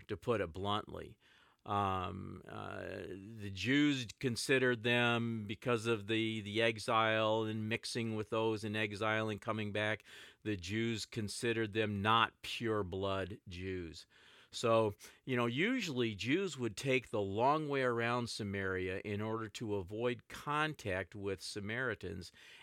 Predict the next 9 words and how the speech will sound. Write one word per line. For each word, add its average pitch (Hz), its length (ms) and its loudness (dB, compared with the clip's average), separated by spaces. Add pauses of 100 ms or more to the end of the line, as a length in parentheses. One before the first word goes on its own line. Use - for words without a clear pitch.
and 104 260 2
risk 120 400 4
being 107 400 -2 (160)
defiled 98 800 2
by 85 220 -4
them. 82 340 -10 (960)
But 120 160 4
not 143 300 2
Jesus. 101 760 -4